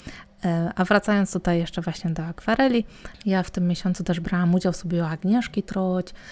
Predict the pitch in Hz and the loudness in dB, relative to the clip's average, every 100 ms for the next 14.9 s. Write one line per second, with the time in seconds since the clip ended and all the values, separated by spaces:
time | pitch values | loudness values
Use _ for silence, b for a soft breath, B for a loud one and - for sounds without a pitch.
0 | B - 175 170 196 - - - 180 170 | B -2 0 2 0 -2 -6 0 0 4
1 | 175 170 170 175 - 196 170 170 170 165 | 4 4 4 0 0 -2 0 0 -2 -4
2 | - 170 170 170 165 170 165 165 165 - | -2 0 0 0 -2 0 2 2 2 2
3 | 170 - 170 165 165 160 - 160 196 226 | 2 0 0 2 2 0 -4 0 6 8
4 | 202 180 - B B B 170 160 160 165 | 8 6 0 B B B 0 2 2 0
5 | - 165 170 240 254 196 - 185 180 - | 2 2 6 6 6 2 2 2 2 4
6 | 180 170 170 165 170 170 180 170 165 175 | 4 6 6 6 6 6 6 6 6 6
7 | 165 165 - - - - 160 - - - | 4 0 -4 -14 -8 -6 -4 -6 -6 -4
8 | - - 170 165 160 - 214 254 208 - | -2 0 2 0 -2 0 2 4 2 2
9 | 190 175 175 165 - - - 175 175 175 | 0 0 -2 -6 -8 -12 -6 -2 -2 -2
10 | 175 170 180 175 165 175 170 170 185 175 | -2 -2 0 2 2 0 0 -4 -2 0
11 | 175 170 170 170 165 B B B - 165 | 2 2 0 -2 -4 B B B -6 -2
12 | 170 170 185 - 349 214 175 - 339 349 | 0 0 2 4 8 6 6 2 2 4
13 | 208 226 240 240 - 175 - 254 - 202 | 2 2 2 2 0 -2 0 0 2 2
14 | 185 - - 170 - 175 175 170 165 | 0 -2 -2 -4 -2 0 2 0 -2